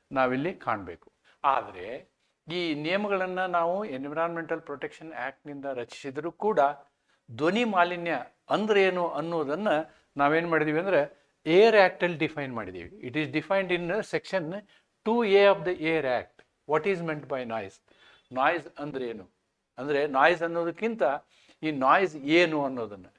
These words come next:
ನಾಯ್ಸ್ ಅನ್ನ ನಾವೇನಂತೀವಿ ಅಂತಂದ್ರೆ it is a air pollutant.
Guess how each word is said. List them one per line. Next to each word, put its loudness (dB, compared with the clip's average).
ನಾಯ್ಸ್ 0
ಅನ್ನ -6
ನಾವೇನಂತೀವಿ -6
ಅಂತಂದ್ರೆ -10
it -4
is -4
a 0
air -2
pollutant. -6